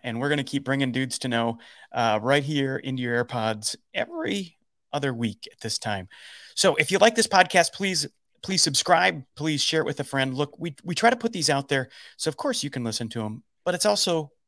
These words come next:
the thing that maybe you can share with a friend. Um, maybe it's something that you can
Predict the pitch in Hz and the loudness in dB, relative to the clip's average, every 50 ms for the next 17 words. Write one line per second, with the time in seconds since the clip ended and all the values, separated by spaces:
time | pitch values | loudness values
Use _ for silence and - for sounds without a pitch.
0 | _ - 123 117 131 151 160 151 - - 156 156 143 117 107 110 110 107 _ _ | _ -14 -6 -2 0 0 0 0 -2 -4 -4 -4 -4 -4 -6 -6 -8 -10 _ _
1 | _ _ - 110 110 143 143 143 139 139 135 - 117 - - 135 117 113 117 - | _ _ -12 -8 -4 -4 -2 -2 -2 -2 -2 -2 -4 -2 -2 -2 -2 -4 -6 -8
2 | - - 127 113 104 101 95 - _ - - _ _ _ _ _ _ - 110 107 | -8 -6 -4 -4 -4 -4 -8 -14 _ -20 -20 _ _ _ _ _ _ -8 -6 -4
3 | 104 104 104 107 107 _ _ _ _ - 123 120 123 131 131 127 - - 135 123 | -4 -4 -6 -8 -10 _ _ _ _ -6 -4 -4 -2 -2 0 0 0 0 0 -2
4 | - 131 127 123 120 117 127 127 123 123 - 131 123 120 117 117 | -2 -2 -2 -2 -2 -2 -4 -4 -4 -2 -2 -2 0 0 -2 -4